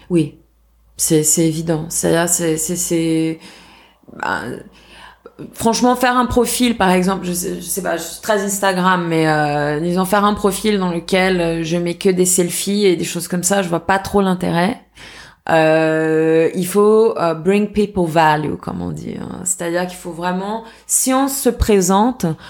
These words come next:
qu'on apporte quelque chose aux gens. C'est pas par rapport à nous qu'on fait ça, c'est pour les autres. Et, euh, évidemment, c'est, c'est, c'est, c'est une relation. Euh, mais il faut que toi, en tant que créateur de contenu, tu te dises,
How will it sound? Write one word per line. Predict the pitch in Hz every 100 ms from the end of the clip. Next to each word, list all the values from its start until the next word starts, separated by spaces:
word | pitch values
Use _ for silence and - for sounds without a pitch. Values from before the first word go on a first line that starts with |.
| -
qu'on | - 190
apporte | 185 185 233 226 -
quelque | 185 180
chose | 175 - 160
aux | 160
gens. | 147 143 - 214 -
C'est | - 185
pas | 185 262
par | 240
rapport | 208 202 196
à | 180
nous | 180 190 202 233 233 _ _ _ _ _
qu'on | 175
fait | 175 - 165
ça, | - - -
c'est | 208 - - _ _ _ _
pour | - 208 208 202
les | 185 180
autres. | 156 - - - -
Et, | - 175 170
euh, | 170 165 165 165 180 - - - - - - _ _
évidemment, | 180 160 202 220 180 170 180
c'est, | -
c'est, | 180 185
c'est, | 180 180
c'est | 170 175
une |
relation. | 175 180 180 - 240 190 - - 175 -
Euh, | 160 156 156 156 160
mais | 202
il | 196
faut | 196 254
que | 254
toi, | 220 - 254 240
en | 208
tant | 180 180
que | 180
créateur | 180 - 233 220 208
de | 180
contenu, | 180 170 - 233 320
tu | -
te | -
dises, | 185 170 240 302 220